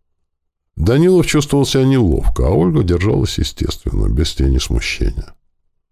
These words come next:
Шутила, интересовалась гастрономическими предпочтениями Данилова и рассказывала смешные случаи из жизни своего отделения.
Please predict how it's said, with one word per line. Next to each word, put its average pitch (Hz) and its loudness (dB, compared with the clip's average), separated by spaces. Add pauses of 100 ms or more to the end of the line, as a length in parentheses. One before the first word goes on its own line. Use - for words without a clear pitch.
(220)
Шутила, 143 0
интересовалась 92 2
гастрономическими 67 0
предпочтениями 58 -2
Данилова 80 0 (200)
и 185 0
рассказывала 87 0
смешные 65 -2
случаи - -2
из 60 2
жизни 65 0
своего 57 0
отделения. 52 -2